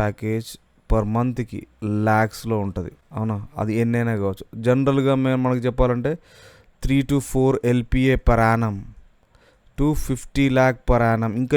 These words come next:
ఎక్కువ తీసుకునే వాళ్ళు ఉన్నారండి. మనకి ఇంత శాలరీ అవసరం లేదనుకుందాం. So మ్యాక్సిమం సిక్స్ ఎల్పిఏ, like టెన్ ఎల్పిఏ వరకే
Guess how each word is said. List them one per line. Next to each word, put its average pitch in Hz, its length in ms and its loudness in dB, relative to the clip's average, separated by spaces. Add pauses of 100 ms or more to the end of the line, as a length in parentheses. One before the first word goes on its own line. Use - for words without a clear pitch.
ఎక్కువ 135 240 -4
తీసుకునే 131 300 -4
వాళ్ళు 123 180 0
ఉన్నారండి. 104 320 -4
మనకి 151 220 0
ఇంత 151 180 0
శాలరీ 131 320 2
అవసరం 110 300 -2
లేదనుకుందాం. 92 480 -4 (520)
So - 80 -4 (160)
మ్యాక్సిమం 135 600 2 (520)
సిక్స్ 127 300 -8
ఎల్పిఏ, 120 400 -2
like 113 160 -4 (500)
టెన్ 139 180 4
ఎల్పిఏ 123 300 0
వరకే 120 220 0